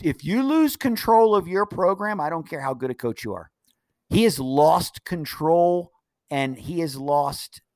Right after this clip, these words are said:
uh, basically the respect, man. Those guys are rolling on him left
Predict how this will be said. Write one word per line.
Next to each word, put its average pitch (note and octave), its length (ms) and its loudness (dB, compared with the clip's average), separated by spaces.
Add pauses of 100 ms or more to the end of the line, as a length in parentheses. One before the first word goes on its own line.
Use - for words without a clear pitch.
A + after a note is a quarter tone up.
uh, A#2 360 -4 (580)
basically D3 540 0
the B2+ 120 -2
respect, - 680 -2
man. C3 220 -2
Those F#3 180 2
guys D3+ 320 2
are A#2+ 120 4
rolling C#3 540 2
on C3 200 2
him A#2 120 -4
left B2 460 -4